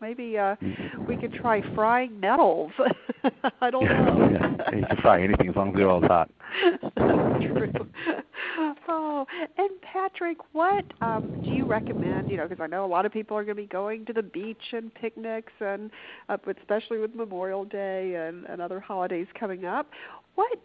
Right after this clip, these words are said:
Speaker 1: cocktails do you recommend, um, you,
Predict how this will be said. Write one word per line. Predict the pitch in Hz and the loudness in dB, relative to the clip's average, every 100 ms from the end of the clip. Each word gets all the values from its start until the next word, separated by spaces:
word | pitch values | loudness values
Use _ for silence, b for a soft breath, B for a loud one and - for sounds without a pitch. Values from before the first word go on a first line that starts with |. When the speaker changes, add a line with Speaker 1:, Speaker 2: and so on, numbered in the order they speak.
| - | -12
Speaker 1:
cocktails | - 381 403 - - 277 285 294 302 285 _ - | -6 -4 -4 -12 -10 -6 -6 -6 -8 -10 _ -10
do | |
you | 277 269 262 254 | -8 -6 -8 -6
recommend, | 262 254 262 254 247 240 226 - | -4 -4 -6 -10 -10 -12 -16 -10
um, | 226 220 214 208 233 | -8 -8 -10 -14 -10
you, | 254 | -10